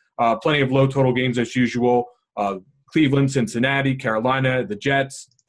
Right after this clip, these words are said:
uh, Jacksonville, Arizona, Houston, and Baltimore. When you take a look at the landscape of the games this week, uh, which of these games has stood out to you as one that could exceed the total and that we could potentially take advantage of here in D F S?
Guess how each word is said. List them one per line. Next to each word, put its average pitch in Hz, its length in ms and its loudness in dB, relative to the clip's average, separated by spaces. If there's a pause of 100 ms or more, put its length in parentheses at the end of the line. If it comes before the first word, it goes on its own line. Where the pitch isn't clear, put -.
(200)
uh, 104 80 -4
Jacksonville, 135 520 0
Arizona, 135 400 2
Houston, 139 380 -2
and 110 100 -6
Baltimore. 151 640 0 (600)
When 170 120 4
you 175 80 2
take 202 200 4
a - 20 2
look 175 180 4
at 160 260 -2 (380)
the 147 140 0
landscape 147 480 0
of 165 60 -2
the - 60 -2
games 135 280 0
this 131 160 -6
week, 131 300 -2 (320)
uh, 123 40 -4
which 196 200 4
of 208 80 2
these 190 160 0
games 160 260 2
has 135 140 -4
stood 147 160 2
out 139 160 2
to 139 100 0
you 135 140 4
as 123 100 -4
one 131 220 2
that 127 180 -2
could 135 240 0
exceed 165 340 0
the 143 80 2
total 123 360 2
and 123 80 0
that 131 80 -2
we 143 100 0
could 139 160 -2
potentially 135 380 -4
take 135 180 -4
advantage 123 380 -2
of 113 80 -6
here 123 160 -2
in 110 100 -4
D 113 120 -2
F 107 100 -6
S? - 260 -10